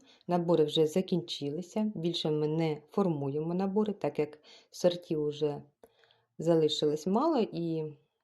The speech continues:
вже дуже тяжко сформувати набір з різними сортами. Тож всі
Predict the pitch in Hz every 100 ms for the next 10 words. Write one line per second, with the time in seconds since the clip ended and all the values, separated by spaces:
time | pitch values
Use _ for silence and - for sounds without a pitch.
0 | - 160 202 196 175 175 - 143 - -
1 | 143 143 - _ _ _ _ - _ _
2 | _ _ - 160 156 151 147 139 143 147
3 | 147 220 226 160 151 160 156 151 151 151
4 | - 143 135 135 139 - _ _ _ _
5 | _ _ _ _ _ _ _ 180 170 170
6 | - - - - - 175 156 139